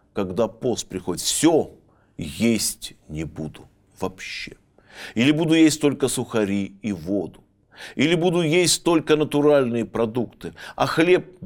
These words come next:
обязательно вот только на закваске, чтобы никаких мерзопакостных дрожжей там не было.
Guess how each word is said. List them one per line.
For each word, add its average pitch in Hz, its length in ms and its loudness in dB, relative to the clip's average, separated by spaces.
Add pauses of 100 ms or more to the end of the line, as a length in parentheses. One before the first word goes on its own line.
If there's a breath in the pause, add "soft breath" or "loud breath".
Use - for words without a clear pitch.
обязательно 131 680 2
вот 107 400 -4
только 135 360 4
на 120 100 -2
закваске, 123 720 0
чтобы 101 360 -2
никаких 120 500 -4
мерзопакостных 110 1080 -2
дрожжей 98 480 0
там 95 360 -4
не 110 160 -4
было. - 260 -10